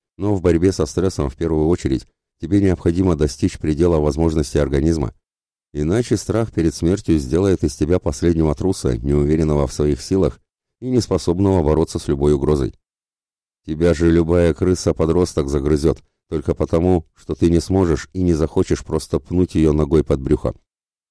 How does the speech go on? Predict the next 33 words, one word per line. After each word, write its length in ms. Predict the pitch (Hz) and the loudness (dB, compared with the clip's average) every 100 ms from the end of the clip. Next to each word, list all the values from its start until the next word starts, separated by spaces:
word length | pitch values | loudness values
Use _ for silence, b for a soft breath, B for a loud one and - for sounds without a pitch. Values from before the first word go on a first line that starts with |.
| _ _ | _ _
Ты 120 | 120 | -8
сломаешься 600 | - 101 101 104 90 82 | -4 -2 2 2 0 -2
через 280 | - 82 78 | -2 0 0
месяц 380 | 85 101 - - _ _ _ - | 0 -2 -4 -10 _ _ _ -8
и 40 | |
начнешь 400 | 98 104 - 110 | -2 -2 2 0
кричать, 380 | - 95 - 107 | 2 0 2 -2
что 180 | - - | -2 0
являешься 520 | 82 80 95 90 - | 2 4 2 0 -2
бесполезным 580 | 78 - 82 87 82 78 | -4 -2 -2 0 0 0
растением, 640 | 78 - 95 92 69 57 _ _ | -2 -2 0 2 0 -2 _ _
которому 440 | 87 - 98 85 73 | -6 0 2 2 0
суждено 400 | 80 71 73 78 | -2 0 0 2
умереть. 380 | 71 69 - _ _ _ _ _ _ _ - | 2 0 -2 _ _ _ _ _ _ _ -10
Так 140 | 120 | -10
что 180 | - 104 | -2 2
либо 240 | 95 82 80 | 4 4 2
мы 140 | 80 | 2
делаем 380 | 76 76 73 71 | 4 4 4 2
из 100 | - | 0
тебя 240 | 71 76 | 0 2
волевого 420 | 71 69 69 67 | 2 2 2 0
человека, 560 | 67 65 65 98 - 98 _ _ _ _ | -2 -2 0 0 0 -4 _ _ _ _
либо 220 | 135 127 | -6 -2
всю 180 | 110 98 | -2 0
дальнейшую 560 | 82 80 78 71 78 78 | 4 6 4 2 2 2
жизнь 320 | 90 101 92 | 4 2 0
тебе 360 | - 73 80 73 | -2 2 2 2
рыдать 400 | 76 76 78 - | 0 0 0 0
по 100 | 71 | -2
ночам 260 | 69 73 | -2 -2
в 60 | 69 | -2
подушку, 480 | 76 90 - 98 | -2 0 2 2